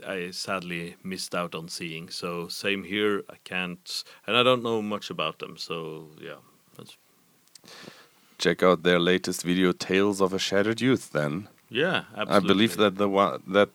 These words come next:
Speaker 2: yeah, I, I, I did before the festival, and I think it was the one with, where they have,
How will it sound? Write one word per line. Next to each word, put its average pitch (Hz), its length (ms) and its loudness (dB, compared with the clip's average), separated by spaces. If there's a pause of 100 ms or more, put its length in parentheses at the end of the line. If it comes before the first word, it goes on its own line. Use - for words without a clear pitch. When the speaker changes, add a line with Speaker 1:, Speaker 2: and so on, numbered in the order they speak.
Speaker 2:
yeah, 95 160 4
I, 87 340 4
I, 110 200 6
I 110 40 10
did 120 300 4
before 87 320 4
the 87 80 -2
festival, 98 480 0
and 78 80 0
I 78 80 0
think 170 420 2
it 95 140 -2
was 104 200 2
the 92 120 -4
one 98 240 2
with, 90 220 -2 (340)
where 90 140 0
they 82 120 0
have, - 180 -10